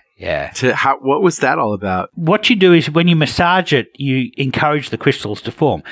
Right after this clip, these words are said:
Speaker 1: The whole thing about crystallization is once you have one kind of crystal inside the, the liquid mixture and it's slowly, um, dropping temperature, that
Speaker 2: Mm.
Speaker 1: crystal encourages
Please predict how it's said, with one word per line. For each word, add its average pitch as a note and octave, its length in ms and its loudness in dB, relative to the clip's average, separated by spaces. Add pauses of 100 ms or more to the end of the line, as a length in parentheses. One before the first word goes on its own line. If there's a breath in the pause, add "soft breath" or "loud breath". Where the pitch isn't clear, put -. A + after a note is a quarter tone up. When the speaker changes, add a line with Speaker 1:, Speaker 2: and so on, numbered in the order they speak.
(180 loud breath)
Speaker 1:
The - 80 -2
whole D4 160 2
thing C4 160 4
about F#3+ 180 2
crystallization C3+ 880 0
is A2+ 180 -2 (240 loud breath)
once G3+ 320 2
you C4 100 6
have G#3 160 2
one E3 260 2
kind D#3 340 2
of C3+ 60 -6
crystal - 640 -2
inside D3 640 0
the, B2 260 0 (120)
the B2+ 100 -2
liquid D3 340 0
mixture B2+ 520 -2 (260 loud breath)
and B2+ 140 2
it's - 200 -2
slowly, D3 560 2 (420)
um, A#2 300 0
dropping C3 380 0
temperature, E3 560 -2 (460 loud breath)
that G3+ 200 0
Speaker 2:
Mm. - 60 -10
Speaker 1:
crystal F3+ 420 4
encourages C3+ 640 0